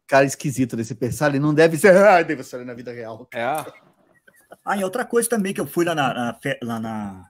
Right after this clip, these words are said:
Speaker 3: Gibiteca, falei com o Luiz G, né, que o Luiz G também é um, um, uma pessoa muito bacana, né, além de um excelente artista,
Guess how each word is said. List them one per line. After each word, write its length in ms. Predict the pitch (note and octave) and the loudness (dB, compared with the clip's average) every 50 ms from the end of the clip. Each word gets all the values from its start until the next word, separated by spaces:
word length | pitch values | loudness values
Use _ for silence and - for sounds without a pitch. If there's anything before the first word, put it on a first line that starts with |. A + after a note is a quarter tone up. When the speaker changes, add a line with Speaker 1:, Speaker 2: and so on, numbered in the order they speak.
| _ - | _ -14
Speaker 3:
Gibiteca, 760 | A#2+ G#2 C3+ B2+ A#2+ B2 - - C3+ D#3+ E3+ - - - - _ _ _ _ _ _ _ _ _ _ _ _ _ _ _ | -10 -8 -6 -6 -6 -8 -4 -2 -2 -2 -2 -4 -8 -10 -10 _ _ _ _ _ _ _ _ _ _ _ _ _ _ _
falei 220 | - A#2 B2 C3 | -8 -6 -6 -4
com 80 | - B2+ | -4 -4
o 20 | |
Luiz 140 | B2+ B2+ A#2+ | -4 -4 -4
G, 260 | - - B2 C3 E3+ | -2 -2 -2 -2 -2
né, 140 | F#3 E3 D3+ | -4 -4 -6
que 80 | D3 C3+ | -6 -6
o 40 | |
Luiz 140 | B2 B2+ A#2 | -4 -4 -4
G 140 | - C3+ C3+ | -4 -6 -6
também 240 | C3+ C#3+ A#2+ B2 C3 | -4 -4 -2 -2 -2
é 40 | C3+ | -2
um, 100 | B2+ A#2 | -2 -2
um, 460 | G#2+ G#2 G#2+ - B2+ A2 G#2 G2+ G#2 G2+ | -4 -8 -8 -10 -10 -10 -8 -10 -10 -12
uma 160 | A2+ B2 A2 - | -14 -18 -20 -18
pessoa 340 | _ - - - - C3 A#2+ | _ -18 -16 -14 -12 -10 -8
muito 220 | G#3+ A#3+ C3 - C#3 | -8 -8 -8 -6 -6
bacana, 560 | B2+ A#2 - _ - C3+ B2+ D#3 G3 F#3 C3 | -6 -6 -6 _ -6 -4 -2 -2 -2 -2 -2
né, 100 | B2 B2 | -2 -2
além 180 | A#2+ A#2 B2 | -2 -2 -2
de 80 | B2+ B2+ | -2 -2
um 80 | B2 B2 | -2 -2
excelente 440 | A#2+ - - C3 A#2 A#2+ B2 - | -4 -4 -4 -4 -6 -6 -4 -4
artista, 640 | A#2+ A2+ G#2+ - - - B2+ F3+ G#3+ - - C#3+ - | -4 -6 -6 -8 -8 -8 -6 -6 -6 -8 -12 -12 -16